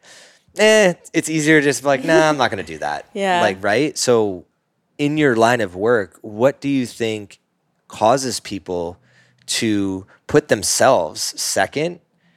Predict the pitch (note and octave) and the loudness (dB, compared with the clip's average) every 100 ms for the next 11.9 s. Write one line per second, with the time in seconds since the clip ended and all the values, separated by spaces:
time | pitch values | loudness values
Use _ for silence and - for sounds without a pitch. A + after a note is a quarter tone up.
0 | _ _ _ _ - A#2 A#2 A#2 G#2 A#2 | _ _ _ _ -12 -4 2 4 2 -2
1 | G#2 G2 F#2+ G2 F2 - _ _ _ G2+ | 0 -2 -2 -8 -8 -12 _ _ _ -8
2 | G2 G2 F2+ G#2+ C3 F#2+ F2+ G2 F2+ F#2 | -6 -6 -6 -6 -2 -4 -4 -6 -8 -8
3 | F#2 - G2+ - - G#2 G2 F#2 F2 G2 | -12 -6 -4 -4 -4 -6 -4 -6 -8 -12
4 | _ _ _ F#3+ F#3 F3 F3 - C3+ E2+ | _ _ _ -16 -14 -14 -14 -4 -4 -4
5 | E2 A2+ - _ F#2 F2 G#2+ C3+ - A2+ | -10 -14 -16 _ -16 -2 0 0 -2 -4
6 | C#3+ D#3 C#3 C#3 B2 A#2+ - B2 A#2 G2+ | -2 0 2 0 0 -4 -6 -6 -4 -4
7 | E2+ - - - G#2+ G2+ - G#2 F#2+ F2+ | -2 -4 -6 0 2 2 0 0 0 -2
8 | E2+ G2 F2 F#2 F#2 - F2 F2 E2+ F#2+ | -2 -2 -2 -4 -4 -6 -6 -8 -8 -12
9 | G2+ E2+ - - - _ - C3+ C3 G#2+ | -10 -10 -12 -14 -20 _ -4 2 2 0
10 | F#2 E2 G#2 G#2 G#2 G2 A2 G#2+ G2+ F#2+ | -6 -6 -8 -6 -4 0 0 2 -2 -4
11 | F#2 F2 F#2+ G2 F#2 E2+ F#2 E2 - | -6 -10 -8 -6 -6 -4 -2 -2 -6